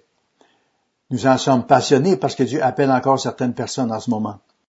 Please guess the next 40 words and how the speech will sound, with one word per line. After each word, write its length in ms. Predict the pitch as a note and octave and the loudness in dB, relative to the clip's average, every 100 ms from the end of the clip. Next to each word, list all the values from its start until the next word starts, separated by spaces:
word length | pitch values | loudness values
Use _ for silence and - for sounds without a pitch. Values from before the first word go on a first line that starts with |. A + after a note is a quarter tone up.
| _ - | _ -6
Et 80 | A#2+ | -4
nous 100 | B2+ | -2
faisons 360 | C3 A#2 C3+ | -2 0 0
tout 400 | C3 - G#3+ G#3 | 0 -2 2 2
ce 80 | F#3+ | 0
qui 80 | - | 0
est 100 | D#3 | 0
en 60 | D3+ | 0
notre 240 | C#3+ C#3+ | 2 0
pouvoir 500 | C#3 C#3+ C3 C3+ A2 - _ - | 0 -2 0 0 -2 -10 _ -2
parce 200 | C3 - | -2 2
que 80 | |
nous 240 | C3+ B2+ A#2+ | 2 2 2
avons 240 | B2 B2+ | 2 2
le 160 | A#2+ G#2+ | 2 2
même 340 | G#2 D3+ D#3 | 2 0 0
esprit 340 | C3+ - C#3 C3+ | -4 -4 -8 -4
que 120 | C3 | -2
Jésus-Christ. 520 | B2 A#2 G#2 B2 A2+ - _ | -2 -2 -4 -6 -6 -10 _
Nous 100 | B2 | 2
nous 160 | B2+ B2+ | 2 2
soucions 520 | - D#3 - C#3+ C3 | -2 -6 0 2 2
de 100 | A#2+ | 2
l'humanité. 640 | A2+ A2+ A2+ G#2+ A#2+ G#2 _ _ _ _ | 0 -2 -2 -4 -8 -10 _ _ _ _
Non 160 | B2+ C#3 | 0 2
seulement 560 | D3+ C3+ B2+ C#3+ D3 D3 _ _ | 4 4 4 4 2 -2 _ _
nous 140 | B2 B2 | -2 -2
voulons 380 | A2 C3 C3 C#3 | 2 6 6 4
être 300 | A#2+ A2+ A2+ | 0 0 2
là, 400 | A2 F#3 F3 - _ _ | 2 4 2 0 _ _
nous 100 | - | -4
ne 60 | A#3 | -4
sommes 260 | - B2+ A2 | 0 0 2
pas 180 | C3+ | 4
appelés 240 | A#2 C3+ B2+ | 4 2 -2
seulement 360 | B2+ A2+ B2 | 0 0 0
pour 200 | A#2+ - | -2 -4
notre 240 | A#2 A2 A#2 | -6 -4 -6
salut 260 | A#2 G#2+ | -6 -8
personnel, 580 | A2 A#2 - A#2+ D#3+ E3+ | -6 -8 -4 -2 0 0